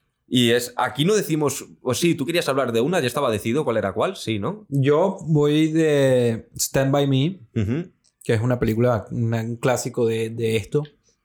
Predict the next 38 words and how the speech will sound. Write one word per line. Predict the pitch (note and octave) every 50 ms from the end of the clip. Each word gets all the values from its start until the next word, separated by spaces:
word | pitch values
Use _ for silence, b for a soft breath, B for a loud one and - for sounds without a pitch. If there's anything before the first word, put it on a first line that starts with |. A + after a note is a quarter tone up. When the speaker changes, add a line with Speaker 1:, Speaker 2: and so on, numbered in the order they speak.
| _ _
Speaker 2:
de | - B2
lo | A2+ A#2
Speaker 1:
Sí. | G#2+ G2
Speaker 2:
que, | A2 G#2+ G#2+ A2
del | A2+ A#2+ A#2+ A2+ A2+ A2+ A#2+ -
amigo, | - A#2+ A#2+ B2+ C3+ C#3 C3 B2 B2+ B2+ B2 A#2 B2 A#2+
Speaker 1:
De | G#2+
la | G2+ G2 B2+
Speaker 2:
eh, | A#2+ A2
Speaker 1:
juventud, | G2+ F#2+ F2 F#2+ G#2 G#2+ G#2 G2+
Speaker 2:
ujú, | B2+
Speaker 1:
sí. | C#3+ A2 G#2+
Speaker 2:
eso | A2+ A#2 A2+ A#2+ A#2+
es. | C#3 D#3+ - - _ B B B B B B B B B B B B B B - - - - _
También | - C#3+ D3 D3+ D3+ D#3 D#3+ E3+ E3+
creo | E3 F#3+ F3+ F#3 F#3+
que | F#3 F#3 F3 D#3 C#3+ - - - _ _ _ _ _ _ _ _ _ _ _ _ _ - -
los | - C#3+ C#3 B2+
dos | B2+ C#3 B2 B2
hablan | D3 D3 D3+ D#3
un | D#3 D3
poco | D3 D3 - - D3
de, | D3 C#3+ C3+ A#2+ G#2+ G#2+ -
de | - A#2 A#2+
madurar, | A#2+ A#2+ A#2+ A#2 A#2 A2+ A2 A2+ A#2 A#2
de | A#2 G#2+
crecer, | - G#2 F#2+ - A#2+ A#2+ A#2+
o | B2 A2+
sea, | G#2 A#2+ A#2
hay | A#2 A#2 A2
ciertas | - D3+ C3 - C#3 -
cosas | D#3 C3+ D3 C#3+
que | D3+
en | D3
la | C3+ -
película, | - A#2 A2+ A2 A#2+ B2 C3+ C3+ - _ _ -
en | B2+ B2 B2
ambas. | B2 B2+ C3+ C3+ E3 E3+ -